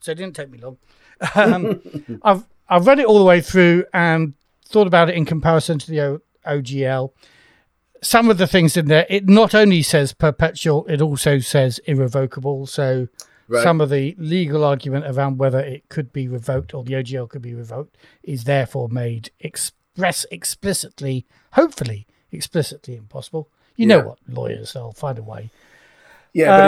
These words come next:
Speaker 2: it's, it's gonna make
Speaker 1: the
Speaker 2: it very, very hard, though. I mean, having put that,
Speaker 1: Yeah.
Speaker 2: you know, and, and rightly so, having put that caveat into the, into the license. Um, yeah, I,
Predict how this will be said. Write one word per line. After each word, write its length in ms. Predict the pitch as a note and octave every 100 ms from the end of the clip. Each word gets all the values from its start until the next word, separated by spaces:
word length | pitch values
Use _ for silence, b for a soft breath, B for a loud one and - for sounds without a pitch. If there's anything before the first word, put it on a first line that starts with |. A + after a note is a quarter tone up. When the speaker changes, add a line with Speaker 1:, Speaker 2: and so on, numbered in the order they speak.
| G3 F#3
Speaker 2:
it's, 80 | -
it's 140 | F#3+
gonna 180 | G#3+ F3
make 180 | G#3 G#3
Speaker 1:
the 120 | D#4
Speaker 2:
it 80 | C#3+
very, 340 | C3+ E3 B2+ A2
very 240 | A2+ G#2
hard, 320 | G#2+ G#2 G2+
though. 240 | E2+ F2+ F2
I 60 | B2
mean, 140 | A#2+
having 320 | C3 A2+ G#2+
put 160 | B2 A2
that, 240 | G#2 - _ - -
Speaker 1:
Yeah. 260 | F3 C3+ C#3+
Speaker 2:
you 80 |
know, 60 | C3
and, 320 | D3 E3 D#3+ D3
and 200 | E3 E3+
rightly 320 | E3+ F3+ D3+ D3
so, 320 | D#3 C3+ G2
having 260 | A2+ A2+ A2+
put 180 | D3 A2+
that 240 | G#2 -
caveat 420 | C3+ G#2+ G2+ G2 -
into 260 | B2 A#2
the, 240 | G#2 G2+ G2 -
into 200 | B2 G#2
the 100 | G#2+
license. 720 | A2+ A2 - E2 E2+ - _ _ _ _
Um, 400 | G2+ G2 G2 G2 _ _ _ _
yeah, 280 | E2+ C#2 - _ _ _ _ _
I, 80 | -